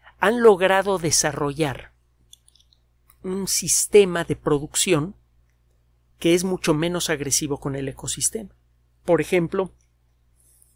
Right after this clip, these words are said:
tienen implantado, como pasa en Francia, por ejemplo,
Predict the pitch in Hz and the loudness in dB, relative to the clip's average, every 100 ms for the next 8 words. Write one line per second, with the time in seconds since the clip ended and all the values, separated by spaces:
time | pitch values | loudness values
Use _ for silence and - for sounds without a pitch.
0 | _ _ - - - 185 196 196 175 180 | _ _ -20 -20 -6 0 2 0 -4 -2
1 | 165 151 190 180 175 151 139 160 135 160 | -2 2 2 2 -4 -8 -6 -6 -4 -6
2 | 151 135 135 127 120 - 170 180 - - | -8 -10 -12 -16 -10 0 0 0 -4 -6
3 | - 156 170 156 180 | -12 -12 -8 -8 -8